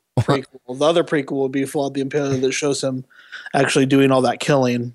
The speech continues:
Speaker 1: Well, that's what I was gonna say. I doubt it even follows the historical person very well, because
Speaker 2: True.
Speaker 1: if you, if you did make a realistic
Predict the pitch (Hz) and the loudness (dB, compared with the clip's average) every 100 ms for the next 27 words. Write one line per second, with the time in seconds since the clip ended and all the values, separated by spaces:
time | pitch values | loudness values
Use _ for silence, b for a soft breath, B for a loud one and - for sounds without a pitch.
0 | _ - 131 175 - 156 120 110 113 101 | _ -2 2 2 2 2 4 4 2 0
1 | 107 - 117 107 101 98 113 120 123 98 | 0 0 2 2 2 2 2 2 0 -2
2 | 95 92 85 - 101 90 90 107 - 95 | -2 -2 -6 -2 0 2 0 -2 -2 -2
3 | 95 - - 98 113 123 - 90 85 - | -2 -4 -2 2 2 2 0 0 -2 -2
4 | 107 113 - 90 92 95 95 90 90 104 | -2 0 0 0 2 2 2 2 2 2
5 | 107 95 98 - 104 - B B 123 123 | 4 2 0 0 -2 -2 B B -6 -2
6 | 131 131 147 190 165 - 110 - 170 143 | 0 0 0 -2 -2 -2 -4 -2 -2 2
7 | 139 135 113 110 104 101 - - - 87 | 4 4 2 2 2 0 -4 -8 -2 0
8 | 87 92 104 127 143 123 - 127 | 0 0 0 0 2 0 0 -4